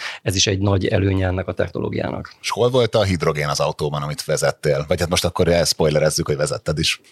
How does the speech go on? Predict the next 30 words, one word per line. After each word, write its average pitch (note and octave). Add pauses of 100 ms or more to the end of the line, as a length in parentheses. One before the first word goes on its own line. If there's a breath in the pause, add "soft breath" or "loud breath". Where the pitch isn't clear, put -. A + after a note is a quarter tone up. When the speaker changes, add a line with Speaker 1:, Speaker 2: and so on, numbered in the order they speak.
(120)
Speaker 1:
Így G#2+
van, G#2
igen, G#2
de B2+
nagyon D3+
jó A#2
a A2
kérdés, C3
tartályokban A#2+
tárolják, C#3+
ezek A#2
hát -
elég C#3
ijesztően G2+
néznek F#2+
ki -
ezek G2+
a -
tartályok. G2+
Ugye B2
amikor C3
az A#2+
autót C#3+
látjuk, A#2+
akkor A#2+
már A2+
nem A2+
foglalkozunk B2
ezzel, C3
nem A2